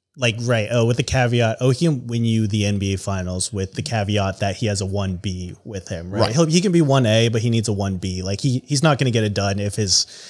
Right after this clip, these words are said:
Speaker 1: if his second person is Chris Middleton, right? It's like, you're
Speaker 2: Yeah.
Speaker 1: gonna need, you're, he's not gonna be Giannis, right?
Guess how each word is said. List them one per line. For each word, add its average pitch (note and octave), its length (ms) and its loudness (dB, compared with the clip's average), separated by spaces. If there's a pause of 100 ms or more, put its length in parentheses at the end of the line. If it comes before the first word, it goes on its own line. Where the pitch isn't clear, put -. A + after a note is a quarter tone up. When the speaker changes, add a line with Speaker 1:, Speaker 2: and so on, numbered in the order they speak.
(220)
Speaker 1:
if A#2+ 100 -2
his C#3 140 2
second G#2 500 0 (160)
person A2+ 300 -2
is F#2 100 0
Chris - 300 -4
Middleton, - 440 -14
right? G2+ 280 -6
It's A2 160 -6
like, G#2 120 0
you're F2+ 100 2
Speaker 2:
Yeah. D#2 180 2
Speaker 1:
gonna C3+ 160 2
need, G2+ 640 0
you're, B2+ 240 -2
he's C3 200 2
not C3 220 2
gonna A#2+ 160 2
be G#2 140 0
Giannis, F2+ 520 -6
right? G#2 220 2